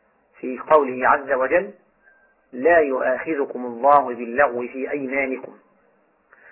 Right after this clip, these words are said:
ولكن يؤاخذكم بما عقدتم الأيمان، فكفارته إطعام ع-، إطعام عشرة مساكين من أوسط ما تطعمون أهليكم أو كسوتهم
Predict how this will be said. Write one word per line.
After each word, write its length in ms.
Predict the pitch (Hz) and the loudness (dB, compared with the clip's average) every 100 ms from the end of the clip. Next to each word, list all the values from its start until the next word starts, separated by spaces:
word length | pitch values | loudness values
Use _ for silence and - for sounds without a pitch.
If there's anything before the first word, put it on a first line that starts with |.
| _ | _
ولكن 380 | 123 151 170 139 | 0 4 4 2
يؤاخذكم 760 | 131 131 131 127 156 139 131 120 | -6 -2 0 0 0 -4 -6 -8
بما 260 | 139 139 127 | -6 2 4
عقدتم 760 | 120 123 - 143 - 127 135 | 6 4 2 -2 -2 -10 -8
الأيمان، 680 | 139 135 123 139 156 175 185 _ _ _ _ _ | -6 -6 -4 0 0 -2 -10 _ _ _ _ _
فكفارته 960 | 131 - - - 127 127 139 120 120 117 - | -6 0 0 4 6 6 6 2 -8 -10 -8
إطعام 460 | 135 131 123 139 127 | -6 2 4 4 2
ع-، 200 | 117 120 | 0 0
إطعام 640 | 127 127 113 139 127 120 120 | -6 -2 4 4 4 0 2
عشرة 400 | 131 127 135 - | 2 2 -2 -2
مساكين 720 | 120 117 117 113 147 143 123 | -10 -8 -8 -8 -8 -8 -8
من 200 | 120 117 | -8 0
أوسط 480 | 147 135 - 135 131 | 2 2 0 -4 -2
ما 240 | 120 139 123 | -6 -4 -4
تطعمون 520 | 127 117 113 131 139 | -4 -4 -4 -6 -6
أهليكم 760 | 120 131 107 113 143 156 156 135 - | -4 -6 -8 -8 -6 -6 -8 -10 0
أو 220 | 151 139 | 2 2
كسوتهم 720 | - 135 123 143 156 165 170 | -6 -14 -2 -2 -2 -8 -8